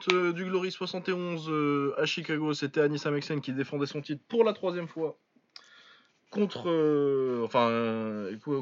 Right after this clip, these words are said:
elle défendait son titre contre Tiffany Van Soest pour la troisième fois contre Tiffany Van Soest. C'était pas sa troisième défense de titre, encore que c'est possible, j'ai pas compté.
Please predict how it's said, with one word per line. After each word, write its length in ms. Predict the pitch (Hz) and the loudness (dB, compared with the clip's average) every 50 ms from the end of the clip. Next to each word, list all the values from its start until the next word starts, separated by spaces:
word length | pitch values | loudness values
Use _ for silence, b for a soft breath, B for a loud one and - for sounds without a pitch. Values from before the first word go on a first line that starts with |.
| 120 _ _ - - - 160 156 139 127 | -6 _ _ -12 -10 -10 -6 -4 0 0
elle 140 | 135 139 143 | 2 0 0
défendait 460 | 139 156 143 170 165 156 156 151 143 143 _ _ _ - - - _ _ _ _ _ _ _ _ _ | -2 -4 -2 -2 0 2 4 4 2 2 _ _ _ -20 -20 -20 _ _ _ _ _ _ _ _ _
son 200 | - - 160 156 | -14 -10 -8 -8
titre 500 | - - 180 185 185 - - - - _ _ _ _ _ _ _ _ _ _ _ _ _ _ _ _ _ _ _ _ _ _ _ _ - | -6 -6 -6 -6 -6 -8 -12 -14 -14 _ _ _ _ _ _ _ _ _ _ _ _ _ _ _ _ _ _ _ _ _ _ _ _ -6
contre 240 | - 180 - - 180 | -6 -2 0 0 0
Tiffany 340 | - - 165 165 165 160 | 2 2 0 0 2 2
Van 140 | 156 160 156 | 0 0 0
Soest 200 | - 202 190 - - | -2 -6 -8 -8 -4
pour 180 | - 180 185 | 2 6 8
la 80 | 185 175 | 8 8
troisième 260 | - 180 160 165 156 | 6 4 -2 0 -2
fois 140 | 143 175 160 | -2 -4 -6
contre 240 | - 156 - - - | -6 -8 -8 -8 -8
Tiffany 260 | - - 139 135 139 | -8 -6 -6 -6 -4
Van 180 | 131 127 123 120 | -4 -6 -6 -6
Soest. 160 | - 117 - | -8 -10 -14
C'était 100 | - - | -14 -16
pas 80 | - 123 | -14 -12
sa 140 | - - 113 | -10 -10 -10
troisième 320 | - - 113 117 120 117 | -8 -8 -8 -6 -4 -4
défense 260 | 117 110 - - 113 | -4 -6 -8 -12 -12
de 100 | - 110 | -8 -8
titre, 240 | 107 117 135 - - | -8 -8 -10 -10 -8
encore 280 | - 117 113 120 - - | -10 -8 -10 -12 -12 -10
que 100 | - 113 | -8 -8
c'est 160 | 104 - 117 | -6 -6 -8
possible, 380 | 107 - 113 107 - - 120 110 | -8 -8 -8 -8 -6 -8 -8 -8
j'ai 100 | 113 110 | -8 -6
pas 140 | - 101 | -6 -8
compté. 320 | 98 - 107 98 - 135 | -8 -8 -12 -10 -10 -10